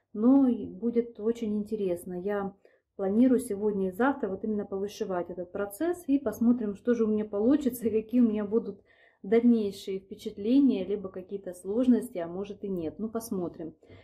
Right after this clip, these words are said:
В общем, а, с этим процессом я продолжаю работать.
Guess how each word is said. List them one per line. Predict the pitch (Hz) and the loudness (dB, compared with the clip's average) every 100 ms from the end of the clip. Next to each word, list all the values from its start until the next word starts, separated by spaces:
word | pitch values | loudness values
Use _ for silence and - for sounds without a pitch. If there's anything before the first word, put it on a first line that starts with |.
| _ _ - | _ _ -4
В | 202 | 0
общем, | 220 - 185 170 170 _ - | 0 -2 -12 -12 -16 _ -14
а, | 185 180 180 - _ _ _ | -10 -8 -8 -12 _ _ _
с | |
этим | 233 233 | -4 -4
процессом | 190 196 220 196 - 185 180 - | -4 -2 -2 -2 -2 -4 -6 -8
я | 196 190 | -6 -6
продолжаю | 185 190 190 190 175 | -4 -4 -2 -2 -2
работать. | 165 160 240 294 339 330 | -2 2 2 2 0 -4